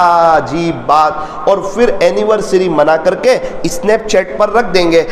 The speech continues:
ताकि जितने लोग देखें, जितनी औरतें देखें, वो भी एनिवर्सरी मनाएं और सबके गुनाह हमको होते रहे। अजीब हाल है। अल्लाह अकबर कबीरा।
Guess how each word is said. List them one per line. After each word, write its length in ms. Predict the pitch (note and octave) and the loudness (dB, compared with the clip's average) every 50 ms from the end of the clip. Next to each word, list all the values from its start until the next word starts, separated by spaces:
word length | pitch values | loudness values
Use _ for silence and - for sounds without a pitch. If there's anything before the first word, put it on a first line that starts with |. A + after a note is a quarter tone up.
| E3 - - | -6 -4 -2
ताकि 240 | - E3 - - A3 | -4 -2 -2 -2 -2
जितने 400 | F3+ - G3+ G3+ - G#3 A#3+ B3 | -2 -2 -6 -6 -4 0 0 2
लोग 260 | A#3 A3+ A3 G#3+ F3 D#3+ | 2 2 2 0 0 0
देखें, 380 | F#3+ F#3+ - - B3+ A#3+ G#3+ C#3+ | -2 -2 0 2 2 2 2 0
जितनी 340 | F3+ F#3+ - G#3 G#3+ A3+ G#3+ | -4 -6 -4 -4 -2 0 2
औरतें 360 | F3+ F#3 F3+ F3+ - A3 F#3+ | 2 2 2 2 0 0 0
देखें, 500 | F#3+ F3+ - - C4+ C4 A3+ - - - | 0 0 0 2 0 0 0 -2 -4 -2
वो 180 | D3+ F3 G3+ A#3 | 2 2 2 2
भी 180 | - D4 C#4+ C#4+ | 2 2 2 2
एनिवर्सरी 680 | C#4 C4 C4 C4+ C4 C4 B3+ B3 - B3 A#3+ A#3+ A#3 | 2 2 2 0 0 0 0 0 0 -2 0 0 0
मनाएं 320 | A3 G#3 G3+ G3+ G3+ F#3 | 0 0 0 2 2 4
और 180 | F3+ F#3 F3+ F3+ | 4 4 2 2
सबके 540 | F3+ - - - - - - - - D#4+ D4+ | 0 -4 -2 0 0 0 0 0 0 0 0
गुनाह 360 | A#3+ A#3+ C4+ C#4 C4+ A3+ F#3 | 2 2 2 4 2 2 2
हमको 240 | A#3 A3+ A3+ A#3+ A3+ | 0 0 0 0 0
होते 240 | - G3+ G3+ G#3+ F#3+ | 2 2 0 0 0
रहे। 240 | F3 D3+ C3 C3 D3 - - - - - - - - - - - - - - - - - - - - - | 0 0 0 -2 -2 -4 -6 -6 -6 -8 -8 -8 -10 -10 -12 -12 -14 -14 -14 -16 -16 -16 -16 -16 -14 -10
अजीब 280 | - A#2+ D3 A3+ B3+ C4 | -10 -8 -6 -4 -2 0
हाल 240 | B3 B3+ C4 B3+ D#4 | 0 0 0 -2 -4
है। 120 | D4+ - - - - - - - - - - - - - - - - - - - | -6 -8 -10 -12 -16 -18 -18 -20 -20 -20 -20 -20 -20 -20 -20 -20 -20 -16 -10 -8
अल्लाह 360 | B2+ C3+ C#3+ D3+ D3 C#3 D3+ - | -4 -2 0 0 0 0 0 -2
अकबर 320 | B2+ - - D#3 D3+ D3+ D3 - | -2 -2 -2 -2 -2 -2 -2 -2
कबीरा। 360 | C#3 C#3 D3+ D#3 D3+ C#3+ C3+ | -4 -4 -2 -2 -2 -2 -4